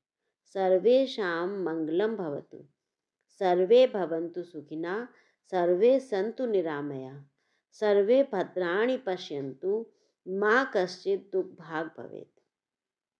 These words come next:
इसका अर्थ क्या है? सभी के लिए शुभता, सभी के लिए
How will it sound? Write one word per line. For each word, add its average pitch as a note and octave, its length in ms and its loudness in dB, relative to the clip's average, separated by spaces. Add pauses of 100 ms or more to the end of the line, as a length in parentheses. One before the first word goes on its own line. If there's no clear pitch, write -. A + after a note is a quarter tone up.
(1400)
इसका A#3+ 340 2
अर्थ B3 180 -2
क्या G#3+ 200 -2
है? A3 380 -4 (600)
सभी C4 440 4
के D4 180 2
लिए F#3+ 600 2 (460)
शुभता, F#3 760 0 (1300)
सभी G#3 300 2
के C4 200 0
लिए F#3+ 420 0